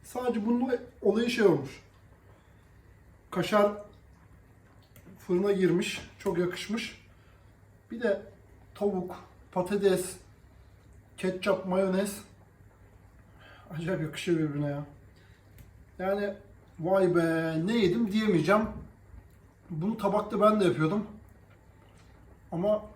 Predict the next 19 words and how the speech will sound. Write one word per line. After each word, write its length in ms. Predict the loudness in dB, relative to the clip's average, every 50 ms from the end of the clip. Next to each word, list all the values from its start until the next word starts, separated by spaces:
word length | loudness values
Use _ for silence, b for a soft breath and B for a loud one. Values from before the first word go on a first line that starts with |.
| -20 -20 -20 -20 -20 -20 -20 -20 -20 -20 -20 -20 -20 -20 -20 -20 -18 -14 -12
düşünen 300 | -10 -8 -4 -2 -2 -2
adam 240 | -2 0 -2 -2 -2
iyi 160 | -2 -2 -2
düşünmüş, 340 | -4 -4 -4 -6 -6 -2 -2
helal 220 | 0 2 4 2
olsun. 280 | 2 0 -4 -8 -12 -14 -16 -18 -20 -20 -20 -20 -20 -20 -16
Tekrar 300 | -10 -10 -10 -8 -6 -6
müsaadenizle 520 | -6 -6 -6 -6 -6 -4 -4 -4 -4 -6 -8
şunu 220 | -8 -6 -6 -4
da 40 | -2
yiyeyim. 220 | -2 -4 -4 -6 -10 -14 -20 -20 -20 -20 -20 -20 -20 -20 -20 -20 -20 -20 -20 -20 b b b b b b b -20 _ _ _ -20 -20 -20 -20 -20 -20 -20 -20 -20 -20 -20 -20 -20 -18 -10
Aslında 580 | -6 -6 -6 -6 -6 -6 0 2 2 2 2 -2 -10 -18 -20 -20 -20 -20 -20 -20 -20 -20 -20 -20 -20 -20 -20 -20 -20 -20 -20 -20 -20 -20 -20 -20 -20 -20 -20 -20 -20 -20 -20 -20 -20 -20 -20 -20 -20 -20 -20 -20 -20 -20 -18 -10
mantıklı 580 | -6 -2 2 2 2 2 0 -2 -8 -8 -4 0
geldi 320 | 4 6 6 8 6 6
bana 200 | 4 4 2 2
ya. 120 | 0 -2 -4 -6 -10 -18 -20 -20 -20 -20 -20 -20 -20 -20 -20 -20 -20 -20 -20 -14 -4 0
Neden 280 | 2 2 4 4 4 4
biliyor 160 | 4 4 4
musun? 240 | 2 0 -2 -6